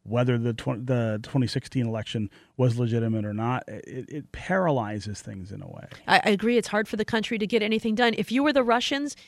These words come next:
Speaker 2: and you had set out to disrupt our election,
Speaker 1: <laughs>
Speaker 2: this would be your dream come
Speaker 1: Congrats,
Speaker 2: true, right?
Speaker 1: right?
Speaker 2: Wouldn't this
Speaker 1: Yeah.
Speaker 2: be the greatest thing? You've got,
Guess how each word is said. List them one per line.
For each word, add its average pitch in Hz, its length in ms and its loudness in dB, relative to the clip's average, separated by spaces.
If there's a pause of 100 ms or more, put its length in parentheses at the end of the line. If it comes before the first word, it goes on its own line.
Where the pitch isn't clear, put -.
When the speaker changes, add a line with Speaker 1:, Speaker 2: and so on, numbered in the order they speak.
(140)
Speaker 2:
and 202 140 0
you 233 140 2
had 214 180 0
set 220 220 2
out 233 240 4
to 233 180 0
disrupt 208 520 0
our 202 220 2
election, 220 460 2 (120)
Speaker 1:
<laughs> - 140 -2
Speaker 2:
this - 160 4
would 294 100 4
be 233 80 2
your 214 160 4
dream 165 260 4
come - 100 6
Speaker 1:
Congrats, 269 180 10
Speaker 2:
true, 254 300 10
right? 208 220 8
Speaker 1:
right? - 80 4
Speaker 2:
Wouldn't 269 180 4
this 285 140 4
Speaker 1:
Yeah. 233 60 -4
Speaker 2:
be 285 100 4
the 254 100 2
greatest 226 340 4
thing? 254 140 0
You've 226 140 0
got, 220 160 4